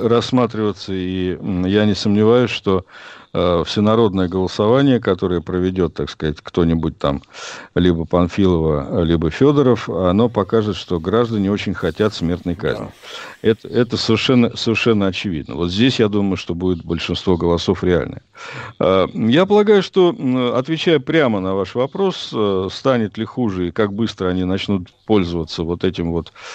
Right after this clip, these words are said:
Speaker 1: э, верховенством российского права, игнорированием международного закона, международного права,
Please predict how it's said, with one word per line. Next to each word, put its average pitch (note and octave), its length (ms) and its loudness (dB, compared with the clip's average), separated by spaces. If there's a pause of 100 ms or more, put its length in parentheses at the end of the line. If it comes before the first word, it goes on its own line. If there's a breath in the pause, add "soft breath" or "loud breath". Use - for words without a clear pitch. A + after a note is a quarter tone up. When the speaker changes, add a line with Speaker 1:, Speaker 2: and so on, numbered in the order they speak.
(220 loud breath)
Speaker 1:
э, D#2 540 4
верховенством F#2 720 0
российского F#2 540 -2
права, F3 440 2
игнорированием G2+ 720 0
международного C#3 680 0
закона, C#3 520 0
международного C3 640 2
права, C#3 360 2